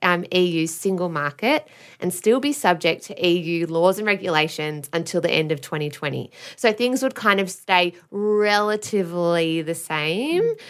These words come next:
Speaker 1: and sort of until twenty twenty. But that was turned down in not quite as big a vote, but still a hundred and forty-nine votes against it. So still
Speaker 2: Wow.
Speaker 1: significant. Hmm. So that means that <laughs> tomorrow morning, Britain will vote to leave the E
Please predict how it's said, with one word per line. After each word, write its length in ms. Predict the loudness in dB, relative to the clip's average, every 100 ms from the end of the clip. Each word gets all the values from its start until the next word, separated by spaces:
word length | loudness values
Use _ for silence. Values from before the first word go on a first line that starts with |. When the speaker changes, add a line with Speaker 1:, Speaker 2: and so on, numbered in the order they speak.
| -20 -8
Speaker 1:
and 340 | -4 -2 -2 -6
sort 180 | -4
of 100 | -4 -2
until 380 | -4 -4 -6
twenty 280 | -8 -8 -8
twenty. 480 | -4 -2 0 0 -2 -8 -20 -8 0
But 180 | 0 0 _
that 220 | 0 2 2
was 280 | -2 -6 -12
turned 340 | 0 2 2
down 440 | 2 2 2 2 0
in 180 | 0 2
not 180 | 2
quite 300 | 0 2 2
as 120 | 2 -2
big 160 | -2
a 40 | 2
vote, 260 | 4 2
but 160 | 2 -2
still 240 | 0 2
a 80 | 2
hundred 340 | -2 -4 -4
and 100 | -6
forty-nine 580 | -6 -4 -4 -4 -4 -4
votes 300 | -4 -6 -6
against 400 | -10 -8 -8 -10
it. 140 | -12 -8
So 160 | -6
still 300 | -6 -2 0
Speaker 2:
Wow. 160 | 0 -2
Speaker 1:
significant. 720 | -4 -4 -8 -4 0 0 -2 -10 -20 -20 _ -8
Hmm. 380 | -2 -2 -2 -4 -8 -14 -20 -20 -20 -20 -12
So 200 | -4 2
that 200 | 2 2
means 260 | -2 -2
that 240 | 2 2 0
<laughs> 100 | -8
tomorrow 480 | -6 4 6 6 2
morning, 680 | 0 2 2 0 -2 0 -2 -2 -16 -16 -18 -8
Britain 380 | 2 2 2 0
will 140 | 2 0
vote 420 | 2 2 2 -2
to 140 | -8
leave 340 | 0 4 4 2
the 160 | 0
E 40 | 0